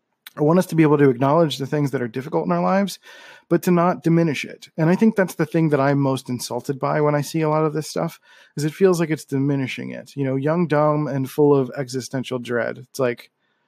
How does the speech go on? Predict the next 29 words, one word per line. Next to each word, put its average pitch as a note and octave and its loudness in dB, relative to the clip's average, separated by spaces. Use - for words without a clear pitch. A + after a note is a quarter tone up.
okay, D3+ 0
it's C#3 -8
cute, F3 2
<laughs> B2+ 0
but, D#3 0
like, C#3+ 0
the, - -6
it, C#3 -6
it C#3 -6
just C#3+ -8
makes D3+ 2
it, C#3 4
um, B2 -2
you D#3 -4
know, C3+ 2
you C#3 -2
take E3+ -2
it F3 2
less D#3 2
seriously C3 2
because C3+ -2
it's B2 -6
just C3 -8
applied C3 -4
to A#2+ -6
cute - -8
things, - -4
you B2 -4
know? C3+ -4